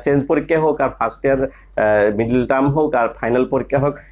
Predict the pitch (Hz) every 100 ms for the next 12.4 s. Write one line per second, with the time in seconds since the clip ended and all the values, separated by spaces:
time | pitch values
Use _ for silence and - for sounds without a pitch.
0 | - 135 135 151 175 170 170 165 165 160
1 | 151 160 156 151 147 151 - 180 202 165
2 | 160 156 147 143 160 160 143 143 139 139
3 | 135 139 135 127 120 113 101 95 107 101
4 | 92 85 78 - - - - - - -
5 | - - - - - - - - - -
6 | - - - 170 165 190 180 165 180 156
7 | 156 160 156 139 123 113 98 107 135 139
8 | 131 - 139 147 151 135 135 139 135 -
9 | 131 120 123 123 120 113 120 117 - 165
10 | 165 - - - 120 110 113 95 87 78
11 | - - - - - 165 147 156 127 113
12 | 107 107 98